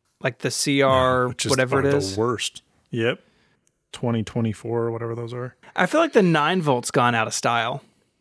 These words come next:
Speaker 2: It has, yeah.
Speaker 1: I, I think
Speaker 2: Smoke
Speaker 1: the only nine
Speaker 2: detectors.
Speaker 1: volts in my house are probably in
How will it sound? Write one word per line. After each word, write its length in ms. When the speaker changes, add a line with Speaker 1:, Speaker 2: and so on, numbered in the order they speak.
Speaker 2:
It 120
has, 600
yeah. 300
Speaker 1:
I, 100
I 100
think 180
Speaker 2:
Smoke 120
Speaker 1:
the 60
only 160
nine 240
Speaker 2:
detectors. 80
Speaker 1:
volts 240
in 80
my 140
house 300
are 80
probably 680
in 720